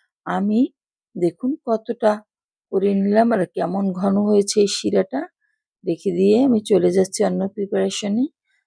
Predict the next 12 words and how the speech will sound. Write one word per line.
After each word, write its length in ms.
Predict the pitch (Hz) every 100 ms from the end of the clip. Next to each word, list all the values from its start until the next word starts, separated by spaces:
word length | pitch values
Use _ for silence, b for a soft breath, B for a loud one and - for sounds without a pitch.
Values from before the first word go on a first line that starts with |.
| _ -
আমি 180 | 190 214
এখানে 320 | 220 226 220 294 _ _ _ _
পানি 260 | 196 190 196
নিয়েছি 360 | 202 214 220 -
একটা 200 | 226 -
বলে 280 | 214 226 233 349 _ _ _ -
এবং 220 | 170 196 202
একটা 220 | 180 - 302 - 156
আম 120 | 180 233 247 - 185
ভালোভাবে 480 | 190 190 190 220 240
ধুয়ে 220 | 196 175 139 139
নিলাম। 260 | 135 131